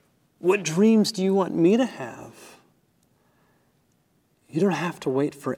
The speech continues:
anyone else or anything else or no timeline or no mandate or no governmental decree or no vaccine to start that today. The future starts now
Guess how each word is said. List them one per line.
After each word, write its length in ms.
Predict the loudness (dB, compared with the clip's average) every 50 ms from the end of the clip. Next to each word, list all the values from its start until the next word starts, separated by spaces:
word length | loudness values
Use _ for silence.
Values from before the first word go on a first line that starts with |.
| -4 0
anyone 420 | 4 6 6 8 6 4 2 2
else 320 | 0 0 0 -2 -2 -4 -6
or 60 | -6
anything 580 | -4 0 2 2 2 2 -2 -4 -4 -4 -2 -2
else 340 | -2 -2 -2 -2 -4 -4 -2
or 80 | 0
no 200 | 2 2 2 2
timeline 640 | 0 -4 -4 -2 -2 0 0 0 0 0 -2 -2 -4
or 120 | -4 0 0
no 140 | 2 2
mandate 540 | 2 0 -2 -2 -2 -2 -2 0 0 0 0
or 60 | 0
no 200 | 0 2 2 0
governmental 600 | 2 2 2 2 4 2 0 0 0 -2 -4 -6 -6
decree 720 | -6 -8 -8 -8 -6 -4 -4 -2 -4 -6 -8 -10 -14 -16 -20 _ _ _ _ _ _ _ _ _ _ _ _ _ _ _ _ _ _ _
or 100 | -4 0
no 160 | 2 4 4
vaccine 800 | 4 4 2 2 -2 -2 -4 -2 -2 -2 -4 -4 -6 -8 -8 -10 -16 _ _ _ _ _ _ _ _ _ _ _ _ _ _ _ _ _ _ _ _ _ _ _ _ _
to 100 | -14 -12
start 360 | -10 -8 -4 -2 -2 -4 -2 -6
that 220 | -8 -8 -8 -10
today. 420 | -14 -16 -14 -14 -16 -16 -18 -20 -20 -20 _ _ _ _ _ _ _ _ _ _ _ _ _ _ _ _ _ _ _ _ _ _ _ _ _ _ _
The 180 | -6 -4 -4 -4
future 480 | -4 -6 -4 -4 -4 -4 -4 -6 -6
starts 480 | -6 -6 -6 -4 -4 -6 -6 -10 -14 -18
now 440 | -18 -18 -18 -18 -20 -20 -20 -20